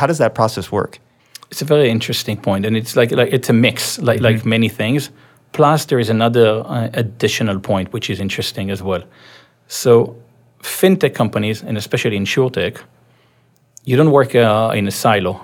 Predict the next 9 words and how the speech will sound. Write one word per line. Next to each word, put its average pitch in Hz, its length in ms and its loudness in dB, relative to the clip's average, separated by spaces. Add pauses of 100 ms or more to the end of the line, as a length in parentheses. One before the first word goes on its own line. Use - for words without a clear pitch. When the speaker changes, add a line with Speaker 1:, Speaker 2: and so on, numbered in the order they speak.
Speaker 2:
You 107 140 -4 (140)
work 123 160 2
within 110 280 0
a 104 60 -4 (100)
compliant, 107 760 0 (160)
regulated 107 520 0
industry. 98 500 -4 (260)
So - 220 -2
it's 110 180 -4